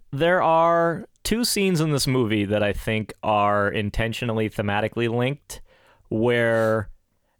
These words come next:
and I don't necessarily think that the implications of this thematic linking are, are good or nor, nor are they something that I, that I personally espouse. <clears throat> But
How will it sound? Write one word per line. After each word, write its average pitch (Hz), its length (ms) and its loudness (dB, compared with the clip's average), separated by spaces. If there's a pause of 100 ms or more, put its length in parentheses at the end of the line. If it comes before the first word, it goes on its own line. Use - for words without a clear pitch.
and 120 260 0
I 120 100 2
don't 139 300 0
necessarily 123 680 0
think 117 240 -4
that 107 100 -6
the 113 100 -2
implications 117 720 -2
of 139 140 -2
this 139 160 0
thematic 135 400 -2
linking 131 320 -2
are, 127 160 0
are 113 160 0
good 107 380 0
or 98 140 0
nor, 98 460 -2
nor 104 280 0
are 101 40 0
they 98 120 -2
something 101 340 -6
that 95 100 -4
I, 92 260 -2
that 90 140 -4
I 90 180 -4
personally 101 500 -2
espouse. 85 520 -2
<clears throat> 113 80 -12
But 139 280 -2